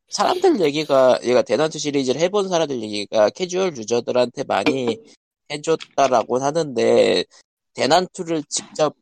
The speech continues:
그러니까 꾸-, 꾸준히 잡아보는 건 처음 입장, 입장에서는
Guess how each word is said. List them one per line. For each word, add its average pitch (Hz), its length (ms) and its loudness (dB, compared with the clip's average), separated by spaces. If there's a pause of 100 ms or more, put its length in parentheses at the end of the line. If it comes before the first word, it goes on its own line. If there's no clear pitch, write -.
그러니까 107 320 -2 (280)
꾸-, 202 100 -14 (140)
꾸준히 226 360 -4
잡아보는 131 640 -2
건 120 180 0
처음 190 300 -4
입장, 127 340 -10
입장에서는 117 880 -6